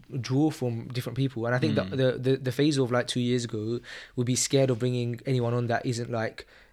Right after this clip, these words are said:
Speaker 1: um, I don't know, just, like, a certain way.
Speaker 2: Mm.
Speaker 1: But I feel like,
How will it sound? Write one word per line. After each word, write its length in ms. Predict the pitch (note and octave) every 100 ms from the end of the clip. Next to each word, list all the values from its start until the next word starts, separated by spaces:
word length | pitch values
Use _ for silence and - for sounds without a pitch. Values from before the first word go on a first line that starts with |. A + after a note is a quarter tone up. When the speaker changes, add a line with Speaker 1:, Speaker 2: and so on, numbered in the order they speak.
| _
Speaker 1:
um, 500 | A#2 A2+ A2 A2 - - - _ _ - - - - - - _ _ _ _ _ _ _ _ _ - - - - _ _ _ _ _ _ _ _ -
I 100 | C#3+
don't 80 | D3
know, 100 | B2+
just, 140 | A#2+
like, 120 | B2+ -
a 20 |
certain 320 | - C#3+ B2+
way. 260 | B2+ C#3 F3+
Speaker 2:
Mm. 420 | A2+ G#2+ G2+ F#2+ -
Speaker 1:
But 80 | C3+
I 100 | C#3
feel 140 | E3+
like, 340 | D#3 C#3+ D#3+